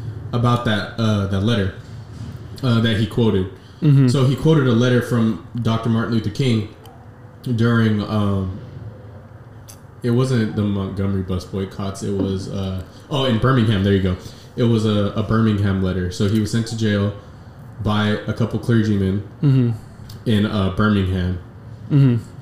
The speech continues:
Speaker 1: And he ended up writing a letter while he was in there. And they, it didn't get out till way later. The clergyman kept it for some reason and, and then released it.
Speaker 2: Mm-hmm.
Speaker 1: And, uh, essentially,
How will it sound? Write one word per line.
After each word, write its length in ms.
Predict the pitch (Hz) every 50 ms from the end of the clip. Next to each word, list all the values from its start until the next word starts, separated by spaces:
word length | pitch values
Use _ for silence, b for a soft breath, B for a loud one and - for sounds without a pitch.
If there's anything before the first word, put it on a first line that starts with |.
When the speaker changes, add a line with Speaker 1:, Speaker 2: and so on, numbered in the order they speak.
| - 110
Speaker 1:
And 240 | 107 104 101 95
he 120 | 90 113 113
ended 140 | 110 107 110 104
up 60 | -
writing 220 | 110 104 101 101 98
a 40 | 92
letter 280 | 95 98 101 101 98 98
while 120 | 95 87
he 100 | 92 101
was 260 | 92 95 92 - - -
in 180 | 107 98 95
there. 200 | 92 90 87 87
And 280 | 92 92 92 92 90 90 B B B B B B B - -
they, 80 | - 113
it 160 | - - 113
didn't 180 | 117 120 120
get 100 | 110 113
out 200 | 107 107 113 -
till 200 | - - 107 98
way 220 | 98 107 104 104 104
later. 320 | 98 101 104 101 104 104
The 60 | 104 104
clergyman 480 | - 113 110 104 104 107 104 98 95
kept 240 | - 110 101 - -
it 80 | 110 -
for 100 | 120 104
some 220 | - 113 107 107 110
reason 300 | 110 107 107 101 95 92
and, 360 | 92 90 90 92 - - 101
and 140 | 95 95 95
then 160 | 95 95 101
released 420 | 101 101 98 104 101 101 - - 107
it. 240 | 101 104 202 - - - - -
Speaker 2:
Mm-hmm. 340 | 143 123 127 120 117 113 110
Speaker 1:
And, 240 | 101 98 98 98 98
uh, 280 | 95 95 95 92 90 90 85 - - - - - - - - - - - - - - - -
essentially, 680 | 123 117 - 139 131 123 - 131 120 117 110 104 104